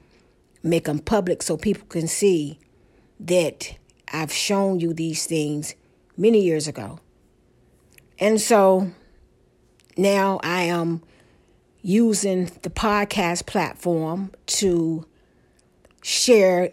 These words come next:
this and other wisdoms and visions and different topics that the Lord has given me. So I'm just gonna jump right into the last, um,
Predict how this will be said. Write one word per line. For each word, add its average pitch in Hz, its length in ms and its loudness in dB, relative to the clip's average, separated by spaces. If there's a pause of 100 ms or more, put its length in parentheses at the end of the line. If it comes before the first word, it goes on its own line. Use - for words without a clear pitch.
this 214 600 2
and 175 400 0 (640)
other 185 500 0 (1400)
wisdoms 190 880 2
and 165 420 -2
visions 185 600 0
and 151 180 -4 (460)
different 202 400 -2
topics 185 560 -2
that - 260 -2
the 165 100 -4
Lord 165 320 0
has 156 160 -8
given 156 320 -2
me. 131 280 -8 (1300)
So - 180 2
I'm 330 140 6
just 330 160 2
gonna 214 160 2
jump 180 300 2
right 170 280 -2
into 165 760 -2 (1600)
the 165 140 -2
last, 180 500 2
um, 147 440 -6